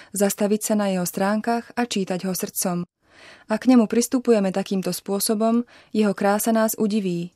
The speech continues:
a vždy znova nadchne. Preto je naliehavé opätovne objaviť kontemplatívneho ducha, ktorý nám každý deň na novo umožní spoznať, že máme k dispozícii dobro, ktoré nás robí ľudskejšími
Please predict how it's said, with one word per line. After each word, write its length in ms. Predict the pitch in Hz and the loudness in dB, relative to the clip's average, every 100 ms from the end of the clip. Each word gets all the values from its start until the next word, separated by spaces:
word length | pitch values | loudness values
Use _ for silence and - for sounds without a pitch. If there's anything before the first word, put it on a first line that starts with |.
| _ | _
a 160 | 190 | -2
vždy 320 | 185 202 208 180 | 2 2 2 2
znova 160 | 175 | 2
nadchne. 480 | 175 185 - 190 170 - _ _ - - _ | 0 -2 -2 -2 -2 -6 _ _ -20 -20 _
Preto 240 | 247 247 247 | 0 4 4
je 80 | |
naliehavé 640 | 214 214 226 202 180 175 175 | 4 4 4 2 0 0 0
opätovne 560 | 196 214 220 214 220 | 0 0 2 2 0
objaviť 480 | 196 202 196 208 - | 2 2 2 0 -4
kontemplatívneho 800 | 185 180 185 190 185 185 185 185 | -6 -2 -2 -2 -2 -2 0 -2
ducha, 480 | 180 202 - 170 170 - | 0 -2 -2 -6 -8 -6
ktorý 240 | - 202 | 0 2
nám 240 | 196 190 190 | 2 2 0
každý 400 | 202 202 196 190 | 0 2 2 2
deň 160 | 175 | 0
na 160 | 175 180 | 0 0
novo 320 | 196 220 233 | 0 0 2
umožní 400 | 240 240 226 214 | 4 4 4 2
spoznať, 640 | 190 - 208 220 233 233 | 0 -2 0 2 2 2
že 80 | 226 | 2
máme 320 | 226 226 208 | 2 2 0
k 80 | 190 | 0
dispozícii 640 | 190 - 214 208 202 214 202 | -2 -2 0 0 0 0 0
dobro, 480 | 202 196 180 165 - | 0 0 -2 -4 -10
ktoré 240 | - 190 180 | -4 -2 0
nás 240 | 180 175 | 0 0
robí 320 | 180 175 175 | -2 -2 -2
ľudskejšími 680 | 180 - 208 202 226 220 233 | -4 -2 -2 0 0 2 2